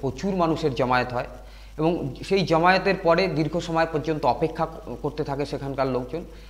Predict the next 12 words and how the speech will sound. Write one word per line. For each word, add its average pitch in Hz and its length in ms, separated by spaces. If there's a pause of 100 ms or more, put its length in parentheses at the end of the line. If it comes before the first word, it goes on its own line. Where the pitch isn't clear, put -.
(320)
আহ, 104 320 (180)
বি-, 117 200
বিমল 127 360
গুরুংয়ের 127 440
যে 123 240 (1300)
অনুগামীরা 151 600
রয়েছেন, 120 440
তারা 120 280 (140)
সেখানে 117 260
জমায়েত 110 360
হতে 107 160
থাকেন, 95 260